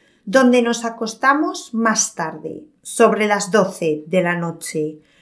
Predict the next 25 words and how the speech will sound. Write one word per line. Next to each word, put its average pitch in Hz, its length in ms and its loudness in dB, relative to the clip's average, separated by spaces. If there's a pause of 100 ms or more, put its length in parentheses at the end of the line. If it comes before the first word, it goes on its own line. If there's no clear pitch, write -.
(220)
lo 233 220 6
que 233 140 6
hace 240 280 4
difícil, 233 760 -4
si 196 200 -8
trabajas 185 680 0
al 170 120 -8
día 214 220 -2
siguiente, 262 840 0 (240)
dormir 269 440 4
ocho 269 380 0
horas 226 360 2
por 190 220 -4
la 180 140 -4
noche. - 680 -8 (600)
Entonces, 294 840 2
la 185 220 -6
siesta 277 760 2 (340)
sería 262 560 4
una 285 220 4
manera 247 540 4
de 214 380 2 (120)
compensar 208 960 2 (720)
para 208 300 4
rellenar 208 840 0